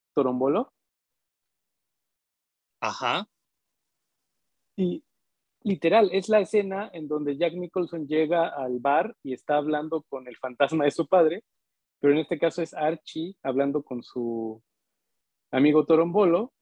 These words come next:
Speaker 2: Ajá.
Speaker 1: Y le está contando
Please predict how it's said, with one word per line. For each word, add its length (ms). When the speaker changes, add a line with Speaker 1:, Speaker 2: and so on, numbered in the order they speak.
Speaker 2:
Ajá. 640
Speaker 1:
Y 340
le 120
está 200
contando 560